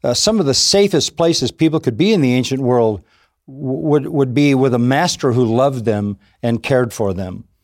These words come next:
The Bible explicitly rejects any mistreatment of slaves ever. They are to be treated with kindness and love,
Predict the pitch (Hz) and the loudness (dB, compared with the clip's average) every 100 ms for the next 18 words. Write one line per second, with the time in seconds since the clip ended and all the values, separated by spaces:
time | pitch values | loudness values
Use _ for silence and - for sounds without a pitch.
0 | _ _ _ - 117 131 165 147 127 113 | _ _ _ -6 -2 2 2 2 0 0
1 | - - - 156 175 233 - 156 131 113 | -4 -6 -4 0 4 4 2 -2 0 0
2 | 110 107 110 98 120 107 - - - 160 | 0 0 -4 0 0 0 -4 -16 -2 0
3 | 180 180 175 - _ _ _ 131 123 143 | 2 2 0 -4 _ _ _ -6 0 2
4 | 151 - - - 147 131 113 98 95 - | 0 -2 -6 -4 0 0 -2 -8 -8 -16
5 | _ _ _ _ _ 117 104 - 120 107 | _ _ _ _ _ -4 -4 -2 0 0
6 | 95 92 - _ _ _ _ 123 113 92 | -2 -6 -14 _ _ _ _ -4 -4 -4
7 | 85 - _ _ _ _ 95 123 131 127 | -12 -18 _ _ _ _ -4 0 2 0
8 | 107 110 104 - 147 143 143 131 139 _ | -2 -4 -4 -2 0 2 0 -2 -12 _
9 | _ _ _ - 113 107 - 135 131 127 | _ _ _ -8 -4 -4 -2 0 2 0
10 | 117 - 127 107 110 113 110 101 | -4 -6 -6 -2 0 0 0 -4